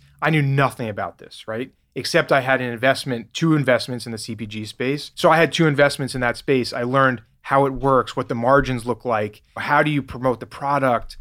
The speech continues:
I was involved in a marketplace as well that, that promoted products for other consumer packaged goods, right? All of that, I wouldn't even have thought about it, right,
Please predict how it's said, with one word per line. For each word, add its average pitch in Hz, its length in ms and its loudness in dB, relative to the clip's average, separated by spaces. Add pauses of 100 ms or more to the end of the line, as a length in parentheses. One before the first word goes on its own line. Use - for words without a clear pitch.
(140)
I 127 80 0
was 123 120 -2
involved 127 340 0
in 117 60 -4
a 113 40 -4
marketplace 123 720 -4
as 110 120 -10
well 127 240 2
that, 113 140 -4 (180)
that 117 200 -6
promoted 127 400 2
products 120 300 0
for 113 220 -6
other 123 400 0 (220)
consumer 107 340 -12
packaged - 420 -16
goods, - 240 -18
right? 120 220 -8 (380)
All 180 180 8
of 165 80 4
that, 175 160 2
I 160 80 4
wouldn't 185 200 4
even 160 400 -2
have 147 140 -4
thought 160 240 0
about 101 240 -8
it, - 80 -20 (320)
right, 127 300 -4